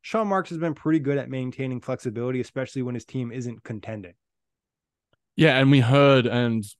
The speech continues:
Speaker 2: we spoke about, you know, the fact that the Nets want to get under the tax. That's
Speaker 1: Yeah.
Speaker 2: done. You know, w-, you believe what you hear when it comes to certain rumblings. So we spoke about that. That has happened with this deal.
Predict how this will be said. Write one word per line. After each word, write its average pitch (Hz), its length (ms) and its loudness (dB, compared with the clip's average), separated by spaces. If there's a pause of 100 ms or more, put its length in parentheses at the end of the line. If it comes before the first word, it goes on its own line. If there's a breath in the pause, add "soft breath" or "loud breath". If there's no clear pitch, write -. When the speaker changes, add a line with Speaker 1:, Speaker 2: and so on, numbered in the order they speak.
(120)
Speaker 2:
we 117 220 -6
spoke 120 340 -2
about, 104 340 -2
you 107 60 -2
know, 107 120 -2 (140)
the 110 120 -10
fact 104 340 -4
that 107 80 -2
the 104 80 -4
Nets 101 380 -4
want 104 160 -2
to - 20 -2
get 104 120 -2
under 101 140 -2
the 95 80 -8
tax. 110 460 -4
That's 92 180 -6
Speaker 1:
Yeah. 165 220 -4
Speaker 2:
done. 107 320 0 (300 loud breath)
You 98 80 -4
know, 98 100 0
w-, 101 480 -6
you 113 100 -2
believe 110 400 0
what 104 140 -4
you 107 80 -8
hear 107 320 -4
when 107 80 0
it 98 100 -4
comes 107 220 -6
to 104 80 -8
certain 101 260 -6
rumblings. 104 540 -2
So 98 240 -4 (320 loud breath)
we 107 140 0
spoke 110 340 0
about 107 280 0
that. 113 260 0
That 92 160 -2
has 98 160 -6
happened 104 340 -6
with 104 160 -6
this 101 360 -6
deal. 107 420 0